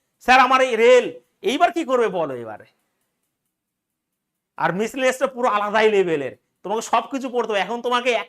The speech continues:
কথায় ফোকাস থেকে শুরু করে, ইডিএম থেকে শুরু করে সবকিছু পড়তে হবে, ঠিক আছে?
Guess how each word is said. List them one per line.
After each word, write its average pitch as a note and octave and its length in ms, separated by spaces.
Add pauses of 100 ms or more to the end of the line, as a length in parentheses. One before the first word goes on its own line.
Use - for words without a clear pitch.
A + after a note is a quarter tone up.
কথায় B3 260
ফোকাস A3+ 280
থেকে B3 200
শুরু A#3 220
করে, A#3 140 (420)
ইডিএম C4+ 300
থেকে C4 220
শুরু B3 200
করে A#3+ 120 (140)
সবকিছু C4 480
পড়তে F#3 240 (100)
হবে, C#3+ 180 (380)
ঠিক G#3 180
আছে? B3+ 140